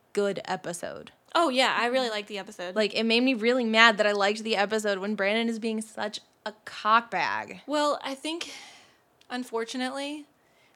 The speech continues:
Speaker 2: this is normal, right?
Speaker 1: Oh, yeah. No, like, I'm going to hate Brandon forever,
Speaker 2: Yeah.
Speaker 1: apparently.
Speaker 2: So it's like, we're having to look past that and expect this behavior.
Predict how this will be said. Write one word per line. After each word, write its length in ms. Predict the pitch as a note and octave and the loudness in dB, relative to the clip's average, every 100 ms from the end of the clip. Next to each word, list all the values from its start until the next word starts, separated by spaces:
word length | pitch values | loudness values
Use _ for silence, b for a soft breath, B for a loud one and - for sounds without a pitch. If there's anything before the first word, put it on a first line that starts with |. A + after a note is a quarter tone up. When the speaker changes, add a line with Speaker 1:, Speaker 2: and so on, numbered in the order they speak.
| _ | _
Speaker 2:
this 200 | A3+ A3+ | -10 -8
is 140 | A3+ A3+ | -12 -10
normal, 560 | G3+ F#3+ G#3 A#3+ E4+ - _ _ _ - | -10 -10 -6 -6 -6 -10 _ _ _ -6
right? 180 | C#4 D4+ | 0 8
Speaker 1:
Oh, 120 | E4 | 8
yeah. 360 | D4+ C4 G#3 F#3 | 8 6 6 4
No, 240 | A3 G#3 F3+ | 2 2 2
like, 240 | G3 - | -4 -2
I'm 200 | G#3 A#3+ | 2 2
going 220 | C4+ C#4+ C#4 | 2 2 2
to 60 | |
hate 160 | B3 A3+ | 0 -2
Brandon 420 | G#3 G3+ F#3 F#3 | 0 -2 -4 -8
forever, 500 | - F#2+ F#3 E3+ D#3+ | -6 -2 -2 -2 -6
Speaker 2:
Yeah. 40 | A#3+ | -2
Speaker 1:
apparently. 600 | G#3+ F3+ - A2 G#2 - | -2 -2 -4 -8 -10 -14
Speaker 2:
So 240 | - C4 | -6 -2
it's 140 | B3+ C4 | -2 -2
like, 320 | A#3+ A3 G#3+ _ _ _ - | -2 -2 -6 _ _ _ -10
we're 460 | A#3 A#3+ A#3+ A#3 | -2 -2 0 -2
having 460 | A#3 A#3+ B3+ B3+ B3 | -2 -2 0 -4 -6
to 180 | - A3 | -8 -8
look 280 | G#3+ G#3 - | -8 -8 -6
past 320 | D4 E4 - | -4 -4 -2
that 220 | G#3+ G#3 | -2 -2
and 160 | A3+ A3 | -6 -10
expect 600 | F#3+ - - B3 - - A3 | -10 -14 -8 -8 -8 -18 -8
this 180 | A3+ A3 | -8 -8
behavior. 840 | G#3+ A3 B3 C4+ G3 D#3 F3+ F#3+ | -14 -10 -6 -6 -6 -10 -10 -12